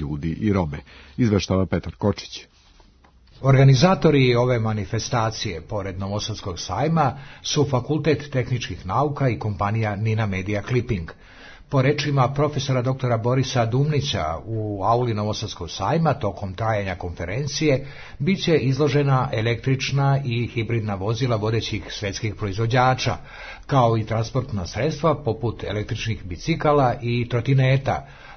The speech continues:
Speaker 2: te tehnološka rešenja za sporo i brzo punjenje baterija.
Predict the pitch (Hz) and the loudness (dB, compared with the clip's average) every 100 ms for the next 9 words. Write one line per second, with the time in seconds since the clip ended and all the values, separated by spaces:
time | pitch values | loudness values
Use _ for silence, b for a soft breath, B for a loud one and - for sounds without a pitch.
0 | - 185 139 147 139 127 110 - 98 95 | 0 2 4 2 0 -2 -2 -4 -6 -4
1 | 87 82 82 110 143 170 151 117 110 98 | -4 -4 -4 -2 0 0 0 0 0 0
2 | 78 - 139 156 156 95 101 107 113 123 | -2 -4 0 2 2 0 -2 -2 -2 -2
3 | - 95 95 98 104 107 117 104 - 104 | -4 -6 -6 -4 -4 -2 0 0 0 -4
4 | 82 82 80 | -4 -4 -6